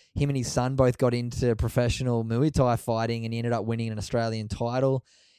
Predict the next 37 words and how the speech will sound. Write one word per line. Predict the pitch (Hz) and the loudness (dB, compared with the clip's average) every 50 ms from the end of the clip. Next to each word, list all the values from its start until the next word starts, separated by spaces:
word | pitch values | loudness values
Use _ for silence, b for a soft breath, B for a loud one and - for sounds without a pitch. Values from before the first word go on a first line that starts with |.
| _ - | _ -4
He | 127 131 | -2 2
then | 135 143 143 143 | 4 4 4 4
went | 147 143 139 | 4 2 2
on | 135 131 131 | 2 2 2
to | 131 - 139 127 123 123 123 | 2 4 4 4 6 4 2
win | 120 113 127 127 123 123 123 | 2 0 0 0 0 -2 -4
this | 120 117 - | -6 -8 -8
crazy | - - - - 127 131 131 127 127 127 123 | -10 -10 -6 -4 -2 -2 -2 0 0 0 -2
Australian | 110 - - 123 120 120 117 110 107 101 | -2 -2 -2 -2 -2 -2 -4 -6 -8 -8
Tough | - - - 131 131 - - | -8 -6 -4 -4 -4 -4 -4
Man | 139 135 131 131 131 123 | -6 -4 -4 -4 -4 -6
Championship, | - - 135 127 127 127 - 139 135 131 131 131 - 151 156 170 175 165 | -4 -4 -2 -2 -4 -4 -4 -4 -6 -4 -6 -6 -4 -2 -2 -2 -4 -4
which | 123 123 117 110 - - - - - | -4 -4 -4 -4 -6 -10 -12 -10 -6
you're | 120 120 | -4 -4
gonna | 120 120 110 101 | -2 -2 -4 -4
be | 101 101 104 | -6 -6 -2
blown | 104 117 113 110 113 113 113 | 0 0 2 2 2 0 0
away | 110 107 104 104 107 | 0 0 -2 -2 0
by | 104 104 101 | 0 -2 -2
that | 101 101 113 110 | -2 -2 -4 -6
story. | - - - 120 110 107 104 104 107 107 - b b b b b b b b b b b | -6 -4 -2 0 0 0 0 0 -2 -4 -6 b b b b b b b b b b b
And | b 143 143 | b 0 2
then | 151 156 | 2 4
he's | 156 143 | 4 6
also | 139 139 147 - - 143 131 | 6 6 6 6 6 6 6
a | 127 | 6
mad | 123 123 123 123 120 | 4 2 2 2 0
extreme | 117 - - - 123 117 | 0 -2 -2 -2 -2 -2
sport | 113 - - 117 110 113 120 120 | -2 -4 -4 -2 0 2 2 2
athlete | 117 113 - - 123 120 113 113 101 - | 0 0 -2 0 0 2 2 0 -2 -4
from, | - 123 113 107 104 104 101 98 95 - _ _ _ _ _ - - _ _ - | -2 -2 0 0 0 -2 -4 -8 -12 -16 _ _ _ _ _ -18 -18 _ _ -4
um, | 123 113 110 107 104 104 | -2 0 0 0 -2 -4
skydiving, | - - - - 120 120 120 123 123 123 123 123 120 120 117 | -6 -6 -2 0 2 4 4 4 6 6 4 4 4 2 -2
which | 113 110 - | -4 -4 -4
he's | 120 110 | -4 -2
had | 120 113 107 104 | -2 -2 -2 -4
two | - - - 127 123 117 110 - | -2 2 4 4 4 4 2 -2